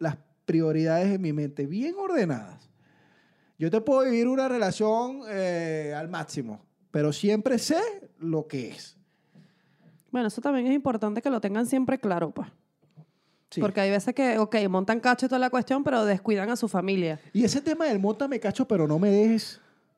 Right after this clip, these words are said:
Speaker 1: esa es otra frase muy conocida.
Speaker 2: ¿Tú lo, tú lo aplicarías?
Speaker 1: No, no lo, yo no lo aplicaría.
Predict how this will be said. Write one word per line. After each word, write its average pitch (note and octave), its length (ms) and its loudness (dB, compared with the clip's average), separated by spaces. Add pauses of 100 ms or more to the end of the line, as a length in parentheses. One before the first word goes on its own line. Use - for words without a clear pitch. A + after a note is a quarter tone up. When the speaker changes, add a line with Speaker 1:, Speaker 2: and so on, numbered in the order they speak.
(140)
Speaker 1:
esa D3+ 180 -4
es G#3 60 2
otra G#3 200 0
frase F3+ 380 0
muy G3 100 0
conocida. D3 640 -4 (220)
Speaker 2:
¿Tú - 120 -2
lo, A#3+ 180 2
tú C4 120 2
lo D4 60 4
aplicarías? F4 600 0 (320)
Speaker 1:
No, G#2 280 -12
no F2+ 80 -16
lo, A2 180 -12
yo A2 140 -12
no - 80 -14
lo - 80 -10
aplicaría. - 360 -14